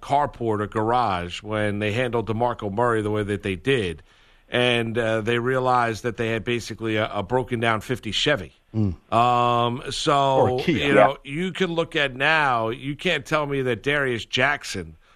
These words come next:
Speaker 1: who's number two on the depth chart, or Alfred Morris are gonna step in
Speaker 2: Or Tony
Speaker 1: and be
Speaker 2: Pollard, or
Speaker 1: what,
Speaker 2: these guys
Speaker 1: what
Speaker 2: are
Speaker 1: Ezekiel Elliott is at the running back spot.
Speaker 3: Definitely not. I mean, he's clearly better, but it's the question of how much you're willing to pay for better, you know?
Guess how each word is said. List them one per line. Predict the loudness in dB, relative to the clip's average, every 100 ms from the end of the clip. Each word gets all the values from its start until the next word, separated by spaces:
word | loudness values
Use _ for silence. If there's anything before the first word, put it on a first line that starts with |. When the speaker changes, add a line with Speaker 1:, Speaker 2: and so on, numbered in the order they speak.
| _ _
Speaker 1:
who's | -2 -2 0
number | 0 0
two | 0 0
on | 0
the | -2
depth | 0 0 0
chart, | -2 -2 0 0
or | 2
Alfred | 2 0 -2
Morris | 0 2 2 2 -2 -6
are |
gonna | -6 -6
step | -2 -2 0
in | 0 0 0
Speaker 2:
Or |
Tony | 2 2 4 4
Speaker 1:
and | 4 6
be | 4
Speaker 2:
Pollard, | 2
or | 2
Speaker 1:
what, | 4 4 2
Speaker 2:
these | 0
guys | -4 0
Speaker 1:
what | 0
Speaker 2:
are | 0
Speaker 1:
Ezekiel | -2 -2 0 2 2
Elliott | 2 0 0
is | 0 -2
at | -2
the | -2
running | 0 0
back | -2 -4 -4
spot. | -10 -14 -20 _ _ _ _ _
Speaker 3:
Definitely | 8 8 6 2 2
not. | 0 -2 6
I |
mean, | 10 10 10
he's | 8 4 0
clearly | 8 10 10 8 6 4
better, | 8 8 8 0 -14 _ _ _
but | -2 -2 0
it's | 0 0 -2
the | -2
question | 6 6 6 0 4
of | 2 4
how | 6
much | 8 8
you're | 8
willing | 8 6
to | 2
pay | 6 8 8
for | 6
better, | 8 8 6 -6 _ -4
you | 2
know? | 4 4